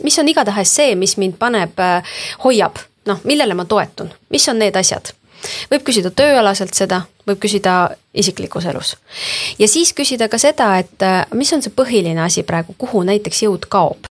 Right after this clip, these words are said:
Noh, näiteks ma toon mõned näited, kuidas saab hoolitseda selle eest. Õpetajad näiteks ütlevad, et, äh, oh, ma ei saa, et õhtul jälle need lapsevanemad Messengeris, äh, küsivad.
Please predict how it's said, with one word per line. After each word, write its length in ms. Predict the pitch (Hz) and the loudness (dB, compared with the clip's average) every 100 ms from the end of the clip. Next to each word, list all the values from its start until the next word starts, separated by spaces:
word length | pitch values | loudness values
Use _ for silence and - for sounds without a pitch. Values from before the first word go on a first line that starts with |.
| _ _ _ | _ _ _
Noh, 80 | 208 | 0
näiteks 340 | 262 262 196 | 0 2 -2
ma 80 | 208 | 0
toon 200 | 220 208 | 2 2
mõned 240 | 190 185 214 | 0 0 2
näited, 400 | 214 208 - - - - - - | 0 0 -10 -10 -12 -12 -12 -2
kuidas 300 | 240 220 - | 2 2 2
saab 240 | 220 208 | 0 0
hoolitseda 640 | 220 262 233 170 - 180 - | 2 2 2 -2 -6 -4 0
selle 380 | 233 254 226 180 | 2 4 2 0
eest. 320 | - - - - _ - - - | 0 -2 -2 -18 _ -20 -20 -2
Õpetajad 360 | 214 214 202 190 | 0 0 -4 -6
näiteks 200 | 180 214 | -2 -2
ütlevad, 300 | 208 185 180 | -2 -2 0
et, 280 | 185 185 - | -2 -4 -2
äh, 280 | 185 185 202 | 0 2 2
oh, 240 | 233 214 | 2 0
ma 140 | 214 202 | 0 2
ei 20 | |
saa, 340 | 202 240 226 | 4 4 4
et 140 | 185 180 | 2 0
õhtul 400 | 226 - 190 185 185 190 | -2 -2 -2 0 2 4
jälle 180 | 208 208 | 4 2
need 140 | 185 | 2
lapsevanemad 560 | 208 - 190 196 185 170 | 0 2 2 2 0 2
Messengeris, 680 | 202 - 165 - 170 - - | 2 2 -2 -4 -2 -2 -2
äh, 140 | 180 175 | -4 0
küsivad. 460 | - 170 - - | 0 -2 -8 -14